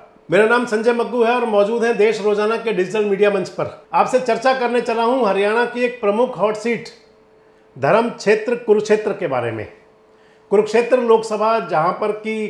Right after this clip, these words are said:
कुरुक्षेत्र, कैथल, ये दो बड़े जिले आते हैं और वो लोकसभा सीट जहां के सांसद जो बने थे दो हज़ार उन्नीस में, आज हरियाणा के मुख्यमंत्री हैं।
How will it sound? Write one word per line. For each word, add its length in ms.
कुरुक्षेत्र, 580
कैथल, 560
ये 120
दो 500
बड़े 200
जिले 240
आते 280
हैं 300
और 120
वो 260
लोकसभा 520
सीट 460
जहां 320
के 380
सांसद 680
जो 160
बने 280
थे 180
दो 200
हज़ार 200
उन्नीस 340
में, 300
आज 200
हरियाणा 400
के 160
मुख्यमंत्री 560
हैं। 240